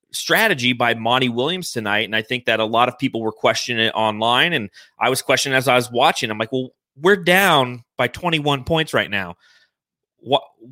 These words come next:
why, why isn't Frank Kaminsky in? Somebody who can hit, at least hit a three or try to stretch the floor, try to open up this offense." Instead, it was, "Let's just clog the paint with the two guys down low who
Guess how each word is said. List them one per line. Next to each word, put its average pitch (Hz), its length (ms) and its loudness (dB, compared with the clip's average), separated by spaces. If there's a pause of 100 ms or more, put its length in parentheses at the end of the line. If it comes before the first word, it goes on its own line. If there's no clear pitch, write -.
(420)
why, 147 200 4
why 165 180 4
isn't 180 160 -2
Frank 170 440 0
Kaminsky 147 460 -2
in? 95 80 -2
Somebody 147 260 0
who 143 80 0
can - 120 -2
hit, 143 180 -4
at 135 120 -2
least 156 200 -6
hit 175 100 2
a 143 40 4
three 160 240 0
or 131 40 2
try 160 200 0
to 151 60 -4
stretch - 300 -2
the - 60 -8
floor, 139 320 -2
try 156 260 0
to 160 60 0
open 147 240 0
up 139 140 0
this 123 200 0
offense." 131 580 -2 (520)
Instead, 165 520 0
it 123 120 0
was, 127 380 2
"Let's 143 160 -4
just 151 160 -10
clog 147 240 2
the 160 80 -4
paint 156 180 -2
with 131 100 -8
the 120 60 -14
two 147 160 -2
guys 139 240 2
down 139 220 -2
low 123 200 2
who 120 300 -2